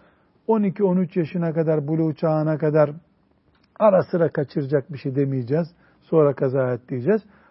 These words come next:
Buluğ çağı on dört yaşı neyse ondan sonra da "Babanla aynısınız." diyeceğiz. Bir iki sene böyle bir heyecan olacak. Ondan sonra da "Baba ya, güneşin doğmasını mı bekliyorsunuz? Kalksanıza ya." diyen bir ses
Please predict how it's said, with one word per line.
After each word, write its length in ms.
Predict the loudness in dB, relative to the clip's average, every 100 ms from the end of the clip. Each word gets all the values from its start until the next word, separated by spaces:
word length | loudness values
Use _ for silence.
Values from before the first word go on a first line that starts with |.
| _
Buluğ 260 | 0 0 0
çağı 320 | 0 -2 -2 -4
on 220 | -4 -4
dört 200 | -6 -6
yaşı 260 | -8 -6 -6
neyse 400 | -4 0 -2 -2 _ _ _
ondan 320 | 0 2 2 -2
sonra 420 | -2 -2 -2 4
da 220 | 4 4 -4 _ _ 6
"Babanla 460 | 6 8 4 6
aynısınız." 680 | 6 6 4 2 -4 -6 -6
diyeceğiz. 420 | -8 -2 0 0 -4 _ _ _ -4
Bir 80 |
iki 240 | -2 -2 -6
sene 300 | -4 -2 -2
böyle 320 | 0 0 0
bir 140 | -2 -6 _ _ _
heyecan 720 | 0 2 4 4 2 0 -2 _
olacak. 640 | 2 2 2 0 2 2 -4 _ _ _ _ _ 0
Ondan 360 | 0 2 0
sonra 400 | -2 -4 -4 0
da 200 | 2 2 -2 _ _ _
"Baba 280 | 8 8 8
ya, 280 | 6 4 2
güneşin 540 | -2 -2 0 0 2
doğmasını 460 | 4 4 2 0 0
mı 140 | 2
bekliyorsunuz? 560 | 2 0 2 2 0 -2
Kalksanıza 560 | 0 0 0 -2 0
ya." 260 | 0 -2 -4 -12 _ _ _ _ _ _ 2
diyen 400 | 6 6 6 2
bir 60 |
ses 260 | -2 0 0